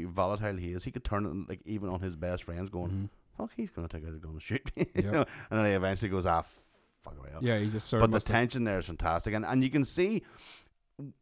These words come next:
Speaker 1: we probably have all experienced that bunch of guys sitting around a, a table and slagging and stuff, you know, and somebody sometime down and going, "Fuck, I don't like what you just said there," but, you know.
Speaker 2: Yeah.
Speaker 1: But you're never, you're,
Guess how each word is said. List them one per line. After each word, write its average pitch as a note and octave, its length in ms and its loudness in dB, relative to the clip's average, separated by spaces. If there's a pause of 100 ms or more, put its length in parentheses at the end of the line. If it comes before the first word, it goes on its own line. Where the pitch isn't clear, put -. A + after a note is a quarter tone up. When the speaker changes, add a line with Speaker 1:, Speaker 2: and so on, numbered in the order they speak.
(220)
Speaker 1:
we D#3 120 4
probably A3+ 280 4
have G2 120 4
all F#2 200 4
experienced G2+ 420 -2
that F2+ 340 -2
bunch G2 200 -2
of E2 60 -12
guys F2+ 240 -4
sitting F2+ 200 -8
around F2 260 -4
a, E2 280 -8
a E2 60 -12
table F2 460 -4
and E2 100 -8
slagging E2+ 340 -4
and E2+ 100 -6
stuff, E2+ 260 -6
you F#2+ 80 -2
know, F2+ 160 -2
and F2 280 -4 (480)
somebody G3 380 6
sometime A#2 600 2 (120)
down G2+ 180 0
and F#2 80 -2
going, F2 340 -4
"Fuck, G2+ 180 -8
I A2+ 100 -2
don't G2 160 -4
like F#2+ 120 -4
what D#2+ 100 -14
you E2+ 140 -4
just E2 120 -8
said E2 220 -10
there," F#2+ 160 -4
but, A#2 180 -10 (220)
you - 80 -10
know. D2 120 -10 (420)
Speaker 2:
Yeah. A2 240 2
Speaker 1:
But B2 140 8
you're B2 100 2
never, A#2+ 420 6 (720)
you're, A2+ 280 -2